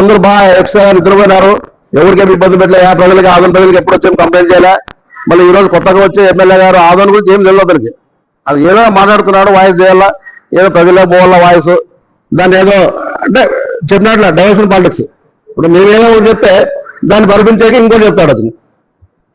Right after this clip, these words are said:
కాబట్టి దీన్ని ఆలోచన చేస్తున్నారు కదా ప్రజలు కూడా, ప్రజలు చూస్తారు, వీడియోలు చూస్తున్నారు, అన్ని చూస్తారు, మాకు కూడా ఫోన్లు చేస్తున్నారు, ఏ ఎమ్మెల్యే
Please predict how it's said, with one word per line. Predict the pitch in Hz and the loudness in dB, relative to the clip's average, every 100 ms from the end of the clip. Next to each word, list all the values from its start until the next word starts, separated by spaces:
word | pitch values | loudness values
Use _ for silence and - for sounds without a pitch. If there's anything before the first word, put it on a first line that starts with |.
| _ _ _ - | _ _ _ -6
కాబట్టి | 160 208 208 165 | -4 0 0 0
దీన్ని | 202 208 | 0 0
ఆలోచన | 208 214 208 | 0 2 0
చేస్తున్నారు | 190 202 196 | 0 0 -2
కదా | 196 208 190 | 0 -2 -2
ప్రజలు | 185 202 | 0 2
కూడా, | 202 208 - - _ - | 2 0 -2 -8 _ -2
ప్రజలు | 196 254 | 0 0
చూస్తారు, | 240 - 254 214 | 0 0 0 2
వీడియోలు | 190 214 214 | 2 2 0
చూస్తున్నారు, | 208 208 208 196 | -2 0 0 0
అన్ని | 214 | 0
చూస్తారు, | 208 208 196 | -2 -2 -2
మాకు | 196 202 | -2 0
కూడా | 202 | 0
ఫోన్లు | 196 202 202 | 0 0 -2
చేస్తున్నారు, | 190 196 190 233 _ _ _ - | -2 -2 -2 -4 _ _ _ -4
ఏ | 208 208 | 0 2
ఎమ్మెల్యే | 208 220 | 2 2